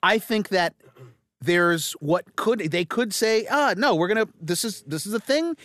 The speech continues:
It has its own fan base. We're just gonna keep going because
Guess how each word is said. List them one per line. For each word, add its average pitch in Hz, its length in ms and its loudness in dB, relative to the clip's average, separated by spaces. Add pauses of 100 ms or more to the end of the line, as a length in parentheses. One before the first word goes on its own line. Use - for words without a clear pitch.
(180)
It 165 180 -4
has 175 300 -2
its 196 140 -4
own 214 140 2
fan 240 300 -2
base. 277 380 0 (260)
We're 269 120 -6
just 247 120 -6
gonna 262 140 0
keep 262 200 -4
going 247 220 0
because 226 360 0